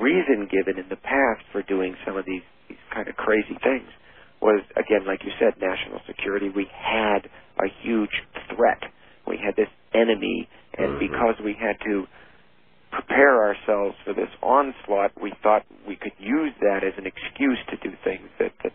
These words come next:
Speaker 1: normally we wouldn't do. At present, I don't believe that this country has that same sense of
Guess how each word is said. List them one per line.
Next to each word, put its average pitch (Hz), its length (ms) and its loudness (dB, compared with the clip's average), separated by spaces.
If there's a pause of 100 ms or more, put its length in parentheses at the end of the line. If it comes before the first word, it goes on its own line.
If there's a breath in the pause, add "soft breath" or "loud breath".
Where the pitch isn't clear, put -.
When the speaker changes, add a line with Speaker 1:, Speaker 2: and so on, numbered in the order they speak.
Speaker 1:
normally 110 600 2
we 92 160 -10
wouldn't - 240 -12
do. - 160 -4 (520 loud breath)
At - 160 -2 (120)
present, 120 500 2
I 107 100 2
don't 104 240 -2
believe 104 560 -2 (400 soft breath)
that 107 120 2 (100)
this 107 120 -2 (160)
country 110 340 0
has 104 280 2
that 98 160 2 (140)
same 98 220 -6 (200)
sense 113 260 2 (560 soft breath)
of 98 380 0